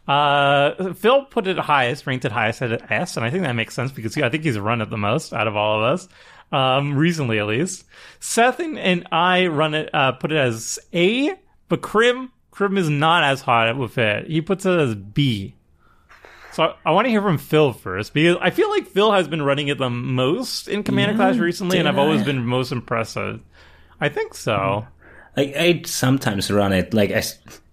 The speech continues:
Speaker 2: ran it in Sphinx Tribal, but I think the card is actually,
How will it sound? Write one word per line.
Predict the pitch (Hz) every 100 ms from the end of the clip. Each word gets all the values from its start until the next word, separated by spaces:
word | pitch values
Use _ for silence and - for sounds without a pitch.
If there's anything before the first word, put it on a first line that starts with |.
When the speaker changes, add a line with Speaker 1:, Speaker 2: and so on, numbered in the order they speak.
| _
Speaker 2:
ran | 104 113
it | 113
in | 92 92 92 -
Sphinx | - 123 98 -
Tribal, | - 117 107 95 104 - -
but | 110 101 - - - - - - - -
I | 113 127
think | 226 139
the | 110
card | 110 95
is | 87
actually, | 92 - 98 90 -